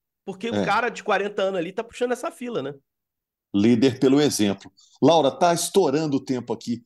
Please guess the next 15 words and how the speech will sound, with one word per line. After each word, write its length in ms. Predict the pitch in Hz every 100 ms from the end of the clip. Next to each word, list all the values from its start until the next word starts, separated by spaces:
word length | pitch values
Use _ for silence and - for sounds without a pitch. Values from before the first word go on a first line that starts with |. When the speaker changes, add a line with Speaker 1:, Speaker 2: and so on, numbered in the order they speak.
| _
Speaker 2:
mas 160 | 123 127
temos 240 | 170 165
que 80 | -
ficar 280 | 147 147 151
de 120 | 127
olho 200 | 160 160
no 200 | 160 196
quê 260 | - 160 127
nessa 220 | 127 127
semana 480 | - 123 117 127 123
de 160 | 110
jogo 340 | 98 127 120 120
contra 380 | 123 123 123
o 100 | 120
Ipatinga? 540 | 120 120 110 - 98